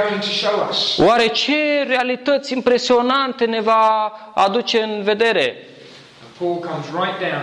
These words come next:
Speaker 1: into the nuts and the bolts of our daily lives.
Speaker 2: Dar Pavel, uh, de fapt, vine și ne prezintă pur și simplu elementele esențiale din viața de zi cu zi.
Speaker 1: It might seem a little bit disappointing.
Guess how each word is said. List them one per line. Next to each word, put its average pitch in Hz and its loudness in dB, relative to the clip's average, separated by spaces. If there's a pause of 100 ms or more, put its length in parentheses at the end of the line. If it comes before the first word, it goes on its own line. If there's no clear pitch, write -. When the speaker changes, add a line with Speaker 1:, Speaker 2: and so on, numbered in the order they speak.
Speaker 1:
into 139 -10 (100)
the 127 -10 (120)
nuts - -4
and 160 -10
the 143 -10
bolts 139 -6
of 127 -12 (100)
our 127 -6
daily 139 -8
lives. - -4
Speaker 2:
Dar - 0
Pavel, 165 4 (480)
uh, 139 -4
de 139 -2
fapt, 170 -2
vine 185 0 (260)
și - -2
ne 180 4
prezintă 196 2 (160)
pur 214 2
și - -2
simplu 202 2
elementele 190 0
esențiale 170 -2
din 151 0
viața 143 -2
de 135 -2
zi 131 -4
cu 127 -6
zi. - -4 (480)
Speaker 1:
It 170 -10
might 185 -6
seem 240 -4
a 147 0
little 156 -4
bit 175 -8
disappointing. - -6